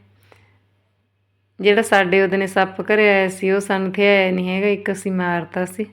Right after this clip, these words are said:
ਉਹ ਪਤਾ ਨਹੀਂ ਇੱਥੋਂ ਬਾਹਰ ਬੂਰ ਨਿਕਲ ਗਿਆ। ਪਰਸੋਂ ਮੇਰੀ ਭਾਣਜੀ ਕੇ ਸੱਪ ਆ ਗਿਆ, ਅੱਜ ਮੇਰੀ ਨਾਲ ਲੱਗਦੀ ਗੁਆਂਢਣ ਦੇ ਘਰੇ ਆ ਗਿਆ ਸੱਪ। ਉਹਨਾਂ ਦੇ ਘਰੇ ਮੈਂ ਜਾਂਦੀ ਸੀ, ਤਾਂ ਜਦੋਂ ਗਈ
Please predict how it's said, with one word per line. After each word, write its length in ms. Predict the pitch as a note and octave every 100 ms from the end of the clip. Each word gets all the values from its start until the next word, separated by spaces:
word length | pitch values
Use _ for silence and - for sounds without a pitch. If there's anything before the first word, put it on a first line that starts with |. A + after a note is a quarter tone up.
| _ _ _ _ _ _ _ _ _ _ _
ਉਹ 120 | G3+
ਪਤਾ 220 | G3 G3+ F#3+
ਨਹੀਂ 160 | F#3
ਇੱਥੋਂ 240 | F#3 F#3+ F#3 F3+ E3+ E3+
ਬਾਹਰ 280 | F#3 F#3
ਬੂਰ 200 | F#3+ G3+ G3
ਨਿਕਲ 340 | F#3 F#3 G3+
ਗਿਆ। 160 | G3 G3+ - _ _ _ _ _ _ _ _ _ _ _ _ _ -
ਪਰਸੋਂ 340 | G3+ G3 G#3
ਮੇਰੀ 200 | G3+ G3
ਭਾਣਜੀ 500 | F#3+ G#3+ G#3+ G3+ E3+
ਕੇ 160 | F3+ F3+
ਸੱਪ 340 | F#3 F#3 F#3
ਆ 120 | F#3
ਗਿਆ, 220 | F3+ F#3 F3+
ਅੱਜ 240 | D#3+ D#3 F#3+ F#3 F#3 F#3 F3+
ਮੇਰੀ 360 | F3+ F#3 F#3 F#3
ਨਾਲ 400 | F#3 F#3 F3+ F3+
ਲੱਗਦੀ 320 | F3+ E3+ F3
ਗੁਆਂਢਣ 560 | F3+ F3 F3 F3 F#3+
ਦੇ 100 | F#3+
ਘਰੇ 240 | F#3+ G#3 G3+
ਆ 100 | F#3+
ਗਿਆ 140 | F#3
ਸੱਪ। 380 | F#3 F#3+ F#3 - A3 - _ _ _ _ _ _ _ _ _ _ _ _ _ -
ਉਹਨਾਂ 220 | G3 G3+
ਦੇ 80 | G#3
ਘਰੇ 180 | A3
ਮੈਂ 200 | G#3 G3
ਜਾਂਦੀ 380 | F#3+ F#3+ F#3 F3+
ਸੀ, 240 | F#3 G3+ G3
ਤਾਂ 420 | G3 F#3+ F#3+ F#3
ਜਦੋਂ 200 | F#3 F3+
ਗਈ 520 | F3 F#3 F#3 F3+ F3+